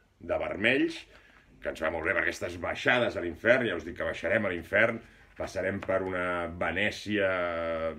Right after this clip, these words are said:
estranya i misteriosa, molt més estranya que la de, la de Prat, i també anirem a, a aquesta realitat, entre cometes, perquè aquí tot és mentida, eh, va sobre la mentida i sobre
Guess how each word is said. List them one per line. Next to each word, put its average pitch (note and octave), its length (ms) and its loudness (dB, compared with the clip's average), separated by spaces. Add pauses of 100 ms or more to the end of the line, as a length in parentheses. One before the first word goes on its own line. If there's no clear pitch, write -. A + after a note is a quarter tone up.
(520)
estranya A#2+ 760 4
i F#2 120 0
misteriosa, A#2+ 720 2 (600)
molt G2 500 -6
més A2+ 160 2
estranya A#2+ 600 0
que G2+ 120 4
la F#2+ 160 4
de, F#2 160 2 (220)
la F2 100 0
de E2 160 0
Prat, A#2+ 320 6 (320)
i G#2+ 120 -4
també B2+ 360 6
anirem A2 440 4
a, A2+ 40 6 (100)
a E2+ 180 -4
aquesta A2+ 460 -2 (160)
realitat, F#2 880 0
entre G2+ 260 0
cometes, A#2+ 480 0 (300)
perquè F2+ 280 0
aquí C3 240 -2
tot A2 160 2
és F2+ 160 -6
mentida, A2+ 560 2
eh, D#2 240 -8
va A#2 240 -2
sobre F#2 300 -2
la E2 100 -4
mentida A2 560 0
i G#2 120 -2
sobre D#2+ 360 -4